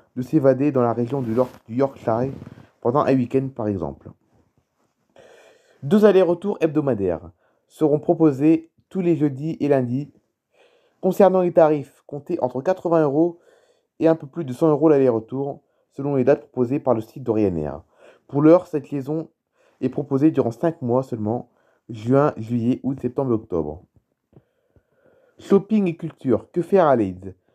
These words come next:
Capitale non officielle du Yorkshire, l'une des plus jolies, l'une de ses plus jolies régions de l'Angleterre, Leeds saura ravir le f-, le férus d'art et de culture avec une offre culturelle conséquente, avec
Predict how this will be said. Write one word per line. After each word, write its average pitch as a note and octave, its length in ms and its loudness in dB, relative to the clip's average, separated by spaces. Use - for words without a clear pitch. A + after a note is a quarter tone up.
Capitale F#3 480 2
non F3 140 -2
officielle E3+ 460 -6
du B2+ 100 -6
Yorkshire, D3 720 -2
l'une C#3+ 200 -6
des B2+ 100 -2
plus B2+ 300 -10
jolies, D#3 480 0
l'une D#3+ 220 -2
de C#3 80 0
ses C3+ 160 -2
plus C#3 160 -10
jolies D#3+ 240 4
régions C#3+ 340 0
de B2 80 -2
l'Angleterre, A#2+ 600 -4
Leeds D#3+ 240 4
saura B2 320 2
ravir D3 560 0
le B2 140 2
f-, - 140 -4
le B2+ 120 -4
férus E3 680 0
d'art C#3+ 540 0
et B2+ 80 -6
de A#2+ 80 -6
culture D3 580 -12
avec B2+ 320 0
une C3 100 -2
offre D3 160 0
culturelle D3 560 -4
conséquente, D3+ 600 -8
avec B2+ 360 2